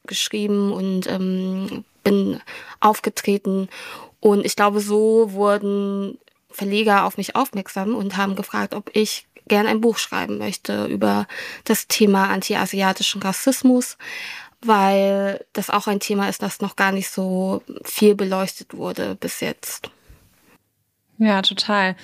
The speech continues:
Speaker 2: Magst du in dem Zuge vielleicht noch mal einordnen, was man genau darunter versteht? Weil ich glaube, wir kennen alle den Begriff Rassismus und, ähm, ja, ich,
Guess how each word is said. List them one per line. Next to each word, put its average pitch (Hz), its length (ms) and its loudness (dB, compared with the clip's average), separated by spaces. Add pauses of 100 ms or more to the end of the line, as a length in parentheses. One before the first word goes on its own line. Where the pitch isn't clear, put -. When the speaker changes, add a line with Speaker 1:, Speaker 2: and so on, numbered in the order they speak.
(280)
Speaker 2:
Magst 208 240 2
du 214 40 4
in 202 80 2
dem 202 180 6
Zuge 214 240 2
vielleicht 196 260 0
noch 190 80 0
mal 190 160 6
einordnen, 190 960 2
was - 160 -4
man 185 160 4
genau 180 240 4
darunter 175 320 0
versteht? 175 440 0
Weil 175 120 2
ich 165 100 -6
glaube, 175 300 0
wir 180 80 -2
kennen 190 200 0
alle 185 280 2 (400)
den 190 100 6
Begriff 190 400 2
Rassismus 240 800 4
und, 185 440 0
ähm, 180 580 0 (520)
ja, 180 220 4
ich, - 120 -8